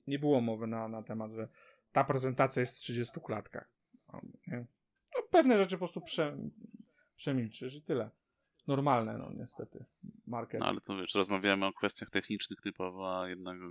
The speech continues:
Speaker 2: czy gra wyjdzie na, tylko na jedną platformę, czy, czy na starą generację, no to jednak już jest trochę, trochę co innego.
Speaker 1: Jasne, wiesz, dla mnie ostatecznie to nie ma różnicy, ale fakt, to, że, e, że jakby próbowali ugrać tutaj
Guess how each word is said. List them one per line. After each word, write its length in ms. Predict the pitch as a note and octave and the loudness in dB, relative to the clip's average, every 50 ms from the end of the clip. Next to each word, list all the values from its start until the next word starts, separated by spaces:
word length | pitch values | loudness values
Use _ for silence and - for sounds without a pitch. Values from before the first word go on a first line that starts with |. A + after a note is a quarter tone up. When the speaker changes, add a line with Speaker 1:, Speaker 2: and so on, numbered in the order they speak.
| F#2 - | -10 -6
Speaker 2:
czy 140 | - A2 F#2 | -4 -4 0
gra 200 | G2+ G2+ G2 F#2+ | 6 6 6 6
wyjdzie 300 | F#2+ G2 F#2+ G2 G2 F#2 | 6 2 2 2 0 0
na, 300 | F#2 F#2 F#2 F#2 F2+ E2 _ | 2 0 0 0 -2 -4 _
tylko 300 | - A2 G2 - - F#2+ | -8 -8 -8 -6 -4 -2
na 120 | F2+ F2+ F#2 | 2 2 2
jedną 240 | F2+ F2+ F#2 F2+ | 2 0 -2 -6
platformę, 540 | - F#2+ F#2 - - - F#2+ F2+ F2 F2+ F#2 F2 | -2 -2 -4 -2 -2 -4 -4 -4 -4 -4 -8 -6
czy, 220 | - - F2+ F2+ | -6 -6 -8 -6
czy 160 | - - E2+ | -8 -10 -8
na 300 | F2 F2+ F2+ F2 E2+ E2+ | -6 -4 -4 -4 -4 -6
starą 380 | - - - F#2 F#2+ F#2 F#2 F#2 | -8 -4 -2 0 0 0 -2 -2
generację, 500 | F#2 F2+ F2+ F2 F2 F2 - - F#2+ F#2 | -4 -2 -2 -2 -2 -4 -6 -8 -10 -12
no 60 | F#2+ | -12
to 160 | F2+ - F#2+ F#2 | -10 -8 -6 -4
jednak 380 | F#2 F#2 F#2+ A2 G#2+ F#2+ F#2+ | -4 -6 -6 -8 -10 -10 -10
już 160 | F#2 F#2 F#2 | -10 -12 -12
jest 200 | F#2+ F#2 - - | -12 -12 -12 -12
trochę, 280 | - - G2 G#2+ G#2+ G#2 _ _ - - - - - - - - | -8 -6 -4 -2 -2 -4 _ _ -16 -14 -12 -12 -12 -14 -12 -6
trochę 260 | - G#2+ G2+ A2 - | -4 -2 -2 -2 -2
co 140 | - A2 A#2 | -2 -2 -2
innego. 420 | B2 C3 B2 E3 G3 F#2+ F2+ F2 - _ - - - - - A4+ | -2 0 2 2 2 2 0 -6 -10 _ -20 -20 -20 -2 6 12
Speaker 1:
Jasne, 640 | F#4+ E4 C#4+ A#3 - - F3 D#3 C#3+ C3 C3 C3 - F3 | 12 12 12 12 12 10 6 6 8 8 8 6 6 6
wiesz, 300 | D#3+ C3 B2 - - F3 | 8 8 6 4 0 2
dla 200 | E3+ F#3+ G#3 G#3 | 6 6 6 6
mnie 180 | G#3 G3+ G3 | 6 4 2
ostatecznie 460 | F3 - - F3+ - F#3 - - F#3 | 0 0 0 0 0 0 0 0 -2
to 80 | - F3+ | -2 -2
nie 120 | F3 F3 | -2 0
ma 160 | F3 E3+ E3 E3 | 0 2 2 2
różnicy, 420 | D#3+ D#3+ D3+ D#3+ D3 D3 - C3 | 0 0 -4 -4 -4 0 2 2
ale 160 | B2 B2+ B2+ | 4 4 2
fakt, 380 | B2 - - C#3+ B2+ G#2 - _ _ | 0 -2 -2 0 0 0 -2 _ _
to, 140 | - - C#3 | -2 0 0
że, 580 | C3+ C#3+ C#3 C3+ C3 C3 C3 B2+ B2+ B2+ C3 - - B2 B2 A#2+ A#2+ A#2+ B2 - | 2 4 4 6 6 6 6 6 4 2 2 0 0 -2 0 0 0 0 0 -2
e, 100 | - - - - - | -4 -6 -8 -12 -14
że 120 | D3 C3 B2+ | -8 -6 -6
jakby 200 | B2 B2 B2 A#2+ | -4 -4 -6 -10
próbowali 600 | - - C3 B2+ C3 B2+ C3 C#3 C#3 C#3 C3+ - | -8 -6 -4 -2 -2 2 4 4 4 4 2 0
ugrać 440 | - C3+ C3 C3 C3 B2 B2 - - | -2 -4 0 2 4 4 2 0 -4
tutaj 440 | - B2+ - B2+ B2 B2 A#2+ A#2 | -8 -6 -2 -2 -2 -2 -2 -6